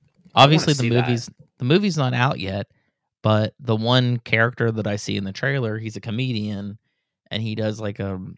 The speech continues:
Speaker 2: a TikTok video where he's, like, a, the employee at an ikea and stuff like that.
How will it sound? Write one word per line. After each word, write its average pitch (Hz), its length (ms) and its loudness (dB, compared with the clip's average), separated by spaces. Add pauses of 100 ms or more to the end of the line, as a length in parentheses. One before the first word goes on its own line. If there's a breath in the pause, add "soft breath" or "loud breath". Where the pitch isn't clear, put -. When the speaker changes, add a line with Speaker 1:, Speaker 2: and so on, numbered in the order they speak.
Speaker 2:
a 110 80 -10
TikTok - 460 -4
video 107 360 -4
where 104 140 -8
he's, 107 280 -4
like, 101 200 -6
a, 98 280 -8
the - 100 -8
employee 107 520 -2
at 98 100 -6
an 95 80 -8
ikea 98 720 -4
and 101 140 -14
stuff - 240 -16
like 85 200 -16
that. - 280 -14